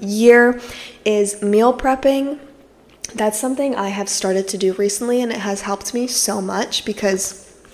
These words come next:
I feel like a lot of the time I struggle with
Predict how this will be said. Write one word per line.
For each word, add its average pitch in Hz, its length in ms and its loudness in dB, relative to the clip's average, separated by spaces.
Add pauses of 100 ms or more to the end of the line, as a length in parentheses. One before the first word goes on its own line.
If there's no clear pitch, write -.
(540)
I 233 80 4
feel 254 260 2
like 311 320 2 (520)
a 233 100 4
lot 208 220 2
of 208 80 -12
the 214 100 2
time 202 280 -2
I 190 100 -2
struggle 190 1120 0
with 185 580 -2